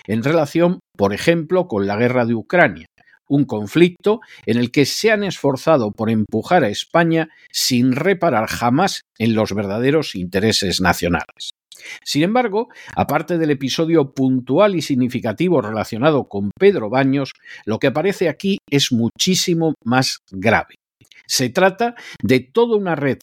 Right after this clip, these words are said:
creada por Gran Bretaña con dinero estatal para intervenir en la política española, una red que extiende sus tentáculos a través de O N Gs, de personajes concretos en el mundo del cabildeo y de la política,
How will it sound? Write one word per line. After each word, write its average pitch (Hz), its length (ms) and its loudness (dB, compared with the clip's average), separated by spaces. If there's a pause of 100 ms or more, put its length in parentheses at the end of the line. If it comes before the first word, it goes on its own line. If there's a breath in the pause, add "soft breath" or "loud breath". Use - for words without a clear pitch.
creada 165 580 0
por 208 260 4
Gran 135 260 0
Bretaña 107 600 0
con 113 240 0
dinero 131 380 2
estatal 147 560 0 (320 loud breath)
para 131 180 2
intervenir 156 560 0
en 190 80 0
la 160 160 2
política 165 440 0
española, 156 520 0 (400)
una 160 260 4
red 196 240 -2 (180)
que 110 100 -2
extiende 175 540 4
sus - 240 -4
tentáculos 170 800 0 (200 loud breath)
a - 120 -2
través 139 320 0
de 123 160 0
O 170 120 4
N 131 160 0
Gs, - 440 0 (160)
de 92 160 -2
personajes 139 600 0
concretos 156 840 0 (220 loud breath)
en 104 140 -4
el 113 160 0
mundo 156 360 2
del 113 220 -2
cabildeo 120 600 0
y 117 40 -2
de 104 100 -6
la 175 180 0
política, 127 640 -2